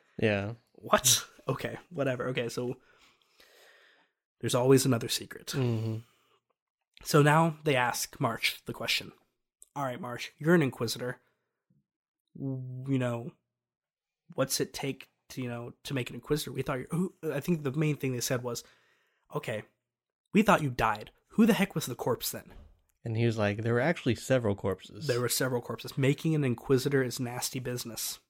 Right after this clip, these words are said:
Speaker 1: And he didn't wanna talk about it.
Speaker 2: He didn't really wanna talk about it, but the thing was, he did mention what there were, the, the spikes. He says, "There's eleven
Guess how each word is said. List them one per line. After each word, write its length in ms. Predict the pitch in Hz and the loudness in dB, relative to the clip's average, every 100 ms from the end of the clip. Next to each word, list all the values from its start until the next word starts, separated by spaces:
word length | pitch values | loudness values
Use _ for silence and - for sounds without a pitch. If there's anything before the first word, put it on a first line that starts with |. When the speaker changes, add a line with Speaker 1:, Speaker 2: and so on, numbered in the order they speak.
| _ _ - 165 | _ _ -16 -8
Speaker 1:
And 140 | 113 | -2
he 80 | 117 | 0
didn't 240 | 107 104 | 0 -2
wanna 140 | 104 101 | -4 -4
talk 200 | 98 - | -8 -10
about 160 | - - | -14 -14
it. 140 | - _ - | -14 _ -4
Speaker 2:
He 80 | 135 | 4
didn't 180 | 135 | 6
really 160 | 185 185 | 6 4
wanna 160 | 180 165 | 2 0
talk 260 | - 160 | -4 -4
about 220 | 147 127 | -4 -6
it, 60 | 120 | -8
but 100 | 123 | -10
the 60 | 127 | -6
thing 260 | 156 180 | -2 0
was, 220 | 156 135 | -2 -4
he 120 | - 139 | -6 -2
did 200 | 143 156 | 2 2
mention 500 | 147 135 131 127 127 _ _ _ _ _ _ - | 2 0 -4 -6 -10 _ _ _ _ _ _ -2
what 180 | 139 - | -2 0
there 100 | 139 | -2
were, 200 | 202 156 | 0 -2
the, 100 | 113 | -4
the 80 | |
spikes. 400 | 113 - 151 - | -6 -2 -2 -4
He 80 | - | -6
says, 220 | - 123 | -6 -6
"There's 180 | - 139 | -2 0
eleven 600 | 135 135 139 147 151 156 | 2 2 2 2 2 0